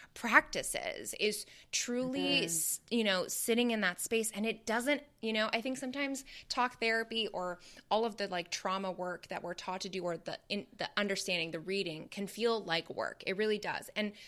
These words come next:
Speaker 2: Mm.
Speaker 1: that's important and valid. And embodiment doesn't feel like work to me. You know, it,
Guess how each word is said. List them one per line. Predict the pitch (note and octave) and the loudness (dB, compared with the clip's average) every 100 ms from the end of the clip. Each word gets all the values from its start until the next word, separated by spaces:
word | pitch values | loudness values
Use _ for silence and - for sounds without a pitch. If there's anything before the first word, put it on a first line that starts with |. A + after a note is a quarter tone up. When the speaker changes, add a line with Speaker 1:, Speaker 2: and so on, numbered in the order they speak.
| - | -8
Speaker 2:
Mm. | G3 F#3 F3+ - | -6 -4 -8 4
Speaker 1:
that's | A#3+ B3+ - - - | 6 6 2 -12 2
important | B3 A3+ B3 A3+ | 4 6 2 2
and | G#3 | 2
valid. | F3+ F3 D#3 D3 - | 2 2 2 0 4
And | G#3 E3+ C#3+ D#3+ G#3 - - _ _ _ _ _ _ - | 6 6 4 -4 -6 -8 -14 _ _ _ _ _ _ -2
embodiment | G#3+ G#3 A#3+ D#4 D#4+ | 0 2 4 2 2
doesn't | C#4+ B3 | -2 -6
feel | - G3+ | -6 -4
like | G3+ G3 | -4 -4
work | E3+ F#3 - | -10 -12 -10
to | - | -12
me. | - - - - - - | -12 -14 -18 -20 -20 -6
You | F#3 | -2
know, | F3 D#3+ F3 - | 0 0 -2 4
it, | G3+ | 4